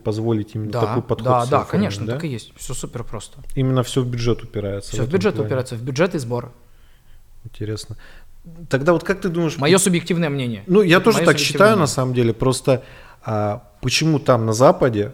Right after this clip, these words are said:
Speaker 1: э, те же там альтернативные музыканты получают гораздо больше поддержки, ну, зрителей, финансовых, соответственно, с концертов, чем нежели вот у нас?
Speaker 2: Ну, у нас, конечно, есть тоже большие группы.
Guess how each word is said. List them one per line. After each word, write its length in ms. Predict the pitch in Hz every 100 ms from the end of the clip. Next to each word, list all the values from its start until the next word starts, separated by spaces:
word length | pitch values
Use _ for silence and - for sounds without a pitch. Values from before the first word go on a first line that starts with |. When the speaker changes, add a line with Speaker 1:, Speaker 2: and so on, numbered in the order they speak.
| -
Speaker 1:
э, 320 | 123 110 104 104
те 120 | - 123
же 100 | 107
там 180 | 104 104
альтернативные 640 | 107 113 110 156 143 120
музыканты 640 | 107 101 107 123 151 120 - - -
получают 440 | 117 - 131 113
гораздо 340 | 107 113 107
больше 320 | 110 120 113 -
поддержки, 680 | 107 113 147 143 - 113 131
ну, 240 | 139 113 -
зрителей, 520 | 107 131 190 180 147 113
финансовых, 540 | 120 135 180 180 139
соответственно, 400 | 131 123 123 120
с 60 | -
концертов, 520 | 127 120 127 117 110 - _
чем 260 | - 143 127
нежели 300 | 117 107 110
вот 240 | 107 104
у 40 | 113
нас? 280 | 107 92 - - _ _ - - - -
Speaker 2:
Ну, 140 | 147 - -
у 60 |
нас, 180 | 160 165
конечно, 340 | 156 175 180
есть 240 | 160 139 -
тоже 220 | 165 196
большие 560 | 160 135 123 143 127 117
группы. 440 | 127 131 - -